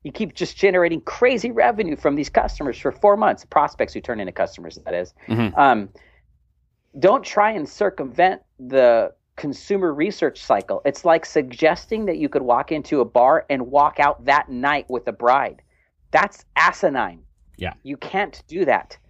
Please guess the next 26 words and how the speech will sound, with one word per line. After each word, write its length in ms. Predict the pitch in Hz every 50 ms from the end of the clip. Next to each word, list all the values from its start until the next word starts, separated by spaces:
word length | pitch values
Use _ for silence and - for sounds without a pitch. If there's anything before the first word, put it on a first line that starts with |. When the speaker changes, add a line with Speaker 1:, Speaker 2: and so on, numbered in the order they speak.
| _ - _ _ -
Speaker 1:
If 160 | 151 127 -
you 120 | 156 139
want 300 | 131 147 170 190 196 190
to 100 | 202 185
get 180 | 180 160 131 117
married 540 | 123 127 156 208 226 208 175 107 104 - -
to 80 | 123
someone 480 | - - - 127 113 107 107 104 104 113
and 120 | 131 131
you 80 | 139 139
want 200 | 143 151 147 151
to 40 | 139
forge 380 | - - 156 147 147 139 -
a 60 | 131
real 260 | 117 135 160 180 175 151
relationship, 720 | 131 120 113 117 131 - - 202 185 - - 233 - - _ - - -
it's 180 | - 151 - -
gonna 300 | - - 170 170 170 156
take 340 | - - 160 147 123 - -
time. 460 | - - 135 123 120 98 73 - _ _ _ _ _ - _ _ _ _ _ _ _ _ -
You 140 | 143 156
can 200 | 156 - 143 120
do 260 | 107 113 190 269 349 349
things 240 | - 233 190 143
to 100 | - 127
circumvent 680 | - - - 131 - - 120 110 95 123 127 180 226